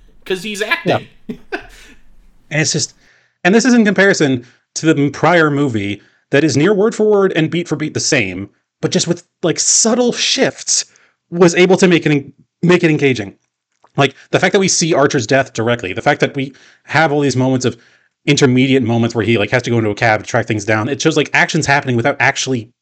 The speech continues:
Speaker 2: doing a lot of action. And just, oh my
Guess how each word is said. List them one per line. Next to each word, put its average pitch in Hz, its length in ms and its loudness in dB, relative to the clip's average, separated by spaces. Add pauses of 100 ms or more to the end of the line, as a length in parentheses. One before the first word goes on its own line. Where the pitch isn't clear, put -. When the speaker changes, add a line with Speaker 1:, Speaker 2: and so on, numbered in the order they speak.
(360)
Speaker 2:
doing 131 320 2
a 113 60 2
lot 117 180 0
of 107 60 0
action. 117 500 -2 (480)
And 107 360 -2 (920)
just, - 320 -6
oh 131 180 -6
my 92 140 -10